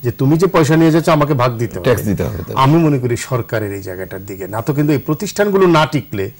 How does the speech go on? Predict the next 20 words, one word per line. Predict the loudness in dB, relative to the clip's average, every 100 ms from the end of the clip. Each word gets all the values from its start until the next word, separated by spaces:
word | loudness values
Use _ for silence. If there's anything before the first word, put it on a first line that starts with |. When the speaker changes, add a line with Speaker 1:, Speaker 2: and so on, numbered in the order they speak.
| -20 -20 -10
Speaker 1:
সাংবাদিকতা | -2 2 2 2 0 0
আমাদের | 0 0 -2
জন্য | -2 -4
সুদূর | -4 -6 -6
পরাহত | -6 -6 -8
বিষয় | -10 -12 -12
হয়ে | -12 -14
থাকবে। | -16 -18 -20 -20 -20 -20 -6
আমাদের | -2 2 2 2
দেশীয় | 2 0
প্রতিষ্ঠানগুলোকে | 0 -2 -2 -4 -2 -2 -2 -4
টেকাতে | -4 -6 -6
হবে। | -8 -8 -12 -18 -20 -4
আমাদের | 0 2 2
টেলিভিশনের | 2 4 4 4 4
বিজ্ঞাপন | 2 2 2 2 2
যেগুলো | 2 2
বাইরে | 4 2 2
চলে | 2 2
যাচ্ছে, | 0 -4 -8